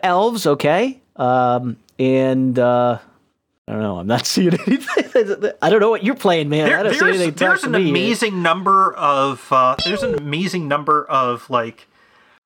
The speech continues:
Speaker 2: uh, R P G Maker eroge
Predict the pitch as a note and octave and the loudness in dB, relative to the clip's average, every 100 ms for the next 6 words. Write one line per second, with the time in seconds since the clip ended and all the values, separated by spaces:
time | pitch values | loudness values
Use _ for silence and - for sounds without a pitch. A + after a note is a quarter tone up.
0 | - B2 B2+ E3 F3 - A3+ E3+ E3+ F3 | -4 0 0 2 0 0 -6 -4 -2 -2
1 | D#3 D3+ E3 E3+ D#3 D3+ D3+ - _ _ | 0 -2 0 0 2 2 0 -4 _ _
2 | D#3 D#3 C3 C3+ D3 C#3+ C#3 C3 C3 | 0 0 2 0 0 -2 0 0 -2